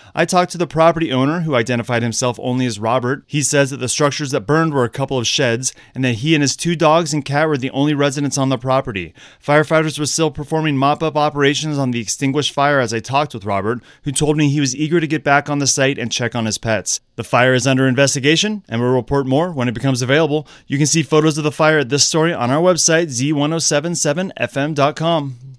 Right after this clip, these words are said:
The Johnson Valley Community Center is hosting August first Saturday dinner tonight,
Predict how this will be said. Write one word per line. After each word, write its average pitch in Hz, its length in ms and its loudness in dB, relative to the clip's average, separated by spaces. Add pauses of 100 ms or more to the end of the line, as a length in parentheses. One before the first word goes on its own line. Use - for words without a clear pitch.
(320)
The 123 100 -8
Johnson 135 420 2
Valley 139 240 4
Community 139 380 2
Center 147 260 0
is 147 140 -2
hosting 135 360 0
August 131 480 0
first 151 280 0
Saturday 143 400 2
dinner 143 280 0
tonight, 123 440 -2